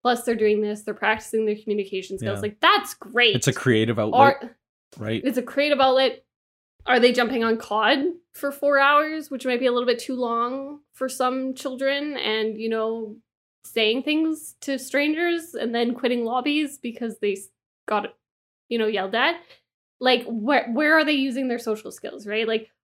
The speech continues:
Speaker 1: are they using World of Warcraft to have, like, a community or a group to actually, you know, talk to and socialize with? Or are they using it to recluse themselves from society?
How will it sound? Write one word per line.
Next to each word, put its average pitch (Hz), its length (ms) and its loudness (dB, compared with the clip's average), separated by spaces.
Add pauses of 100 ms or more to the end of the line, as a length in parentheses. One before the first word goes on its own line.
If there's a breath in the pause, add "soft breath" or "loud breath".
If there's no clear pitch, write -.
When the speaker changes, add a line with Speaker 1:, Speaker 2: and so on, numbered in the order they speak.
(120)
Speaker 1:
are 240 120 4
they 254 100 0
using 247 440 0
World 226 160 -2
of 214 80 -6
Warcraft 214 500 -4 (120)
to 220 600 -8 (260)
have, 262 340 4
like, 220 240 2
a 185 420 -6 (520)
community 214 600 -2
or 202 240 -6
a 196 100 -10
group 196 520 -10
to - 200 -10
actually, 190 560 -8 (680)
you 214 120 0
know, 190 260 -6
talk 339 340 0
to 196 300 -6
and 190 220 -10
socialize 214 440 -4
with? 202 180 -6 (420)
Or 226 180 0
are 233 160 6
they 233 100 4
using 214 420 0
it 208 260 -6
to 208 520 -8 (640)
recluse 214 520 -8 (220)
themselves 190 580 -8
from 185 220 -10
society? 190 760 -10